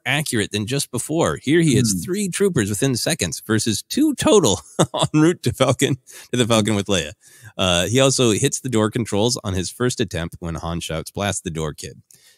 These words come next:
Speaker 1: Do you think that Luke was unknowingly tapping into the dark side of the Force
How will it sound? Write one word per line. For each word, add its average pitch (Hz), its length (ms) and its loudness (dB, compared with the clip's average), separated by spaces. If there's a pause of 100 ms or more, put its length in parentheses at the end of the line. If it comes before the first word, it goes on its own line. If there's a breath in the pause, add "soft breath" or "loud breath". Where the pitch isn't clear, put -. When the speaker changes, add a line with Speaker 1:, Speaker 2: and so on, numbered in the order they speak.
(120)
Speaker 1:
Do 113 60 2
you 113 40 2
think 165 160 2
that 120 140 -2
Luke 123 200 2
was 101 160 0 (160)
unknowingly 127 760 2
tapping 101 440 -2
into 78 200 -6
the 76 120 -12
dark 62 540 -14
side 52 440 -12
of - 120 -20
the 64 100 -18
Force - 580 -12